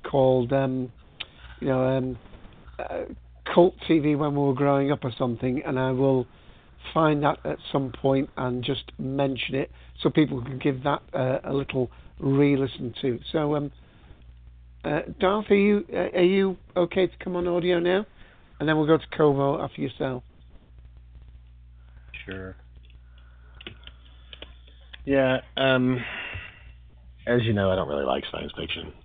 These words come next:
Speaker 2: so, um, this is not particularly a subject that, um, is near and dear to my heart. Almost everything that I've heard, Twilight Zone, who cares? I mean, I, I understand its, its position in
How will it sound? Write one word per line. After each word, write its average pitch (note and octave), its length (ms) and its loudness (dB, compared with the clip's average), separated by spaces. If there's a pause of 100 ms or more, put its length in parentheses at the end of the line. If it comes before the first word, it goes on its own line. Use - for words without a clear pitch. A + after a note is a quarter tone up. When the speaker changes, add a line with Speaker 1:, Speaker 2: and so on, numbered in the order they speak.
(160)
Speaker 2:
so, D#2+ 380 0 (140)
um, D#2+ 440 -6 (1200)
this - 280 -12 (140)
is C2 140 -14
not D2+ 300 -4 (380)
particularly F#2 560 4
a D2+ 40 -10 (120)
subject - 280 -10
that, - 1200 -18
um, C#2+ 580 -10
is F#2 120 -16
near E2 200 -4
and D2+ 140 -6
dear E2 180 -2
to D#2+ 80 -2
my D#2 160 -4
heart. D#2+ 300 0
Almost E2+ 260 -2
everything E2 360 -2
that D#2+ 80 0
I've D#2 120 -4
heard, E2 300 -4 (180)
Twilight D#2 380 0
Zone, D#2+ 160 -2
who D#2 120 -10
cares? C#2 520 -2 (680)
I - 40 -14
mean, D#2 120 -2
I, D#2+ 140 2
I F#2 180 0
understand F2 540 2
its, D#2+ 160 -2 (240)
its F2+ 240 -2 (760)
position F#2 480 2
in E2 300 -2